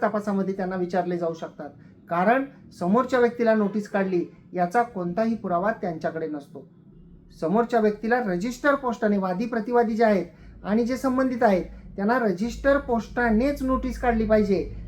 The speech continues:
आणि तीही पंधरा दिवस आगाऊ नोटीस काढली पाहिजे, असं या शासन निर्णयामध्ये म्हटलेलं आहे. आणि त्यामध्ये पुढं असं म्हटलेलं आहे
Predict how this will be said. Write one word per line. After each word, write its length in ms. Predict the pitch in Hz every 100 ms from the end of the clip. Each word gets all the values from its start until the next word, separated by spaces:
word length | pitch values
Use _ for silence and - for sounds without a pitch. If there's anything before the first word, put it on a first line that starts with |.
| -
आणि 160 | 185 233
तीही 360 | 233 226 220 262
पंधरा 520 | - 214 202 226 269
दिवस 300 | 262 277 277
आगाऊ 280 | 240 247 247
नोटीस 320 | 240 233 226
काढली 240 | 226 220
पाहिजे, 440 | 220 214 214 294 302 - -
असं 220 | 175 196
या 220 | 226 240 294 - -
शासन 380 | - 202 196 233
निर्णयामध्ये 560 | 226 214 220 214 220 262
म्हटलेलं 400 | 247 208 185 156
आहे. 100 | 131 - - -
आणि 160 | 220
त्यामध्ये 420 | 240 233 233 247
पुढं 300 | 269 - 208
असं 220 | 247 247 254
म्हटलेलं 360 | 233 226 202
आहे 400 | 175 151 - -